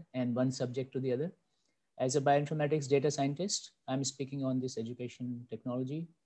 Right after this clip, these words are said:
and the history of education. And, uh, this is, uh, the overall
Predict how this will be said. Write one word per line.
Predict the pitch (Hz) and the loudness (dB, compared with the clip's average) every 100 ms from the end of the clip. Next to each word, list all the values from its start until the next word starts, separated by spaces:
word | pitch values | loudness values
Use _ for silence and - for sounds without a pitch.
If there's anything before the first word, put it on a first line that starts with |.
| _ _ _ | _ _ _
and | 120 120 | -8 -4
the | 117 | -2
history | 123 - - | -2 0 0
of | |
education. | 139 131 143 139 156 156 151 131 | 0 0 -4 -4 -6 -8 -8 -6
And, | 117 113 113 | -4 -2 -2
uh, | 113 110 113 120 - | -2 -4 -6 -12 -8
this | 127 139 135 | -2 0 2
is, | 135 127 - 131 | 2 0 -2 -2
uh, | 120 117 | 0 0
the | 113 120 117 - _ _ _ _ | -2 -2 -2 -8 _ _ _ _
overall | 131 143 143 139 | 2 6 6 6